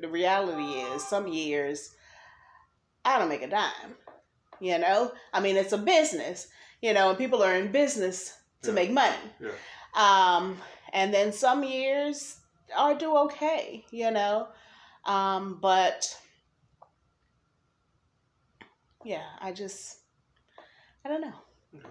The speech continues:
Speaker 1: Yeah. <laughs>
Speaker 2: So what separates Miss Four Figure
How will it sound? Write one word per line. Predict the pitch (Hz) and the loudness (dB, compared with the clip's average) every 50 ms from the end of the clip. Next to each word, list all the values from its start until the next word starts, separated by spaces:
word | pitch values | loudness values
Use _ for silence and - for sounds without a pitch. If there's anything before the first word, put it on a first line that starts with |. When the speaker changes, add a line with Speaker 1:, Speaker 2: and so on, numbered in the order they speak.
| - - - | -20 -20 -16
Speaker 1:
Yeah. | 254 220 - - _ - 269 - - - - 659 - - 640 - - - - - - | -16 -16 -16 -14 _ -6 -6 -4 2 2 2 4 4 0 0 2 -2 -4 -4 -6 -12
<laughs> | - - _ _ _ _ - 370 - - - - 127 | -12 -14 _ _ _ _ -18 -14 -12 -12 -12 -14 -12
Speaker 2:
So | 156 160 | -10 -6
what | 185 208 214 - - | -4 -4 -4 -6 -6
separates | - 185 - - 160 160 160 151 139 - - - - - - - _ _ _ - - - - - _ _ _ _ - | -8 -8 -6 -6 -6 -4 -4 -4 -6 -6 -12 -14 -14 -16 -18 -20 _ _ _ -20 -20 -20 -20 -20 _ _ _ _ -16
Miss | 139 147 147 143 | -12 -12 -12 -12
Four | - - 139 135 131 | -10 -8 -8 -8 -8
Figure | - 135 123 120 110 107 - | -6 -6 -6 -4 -6 -6 -8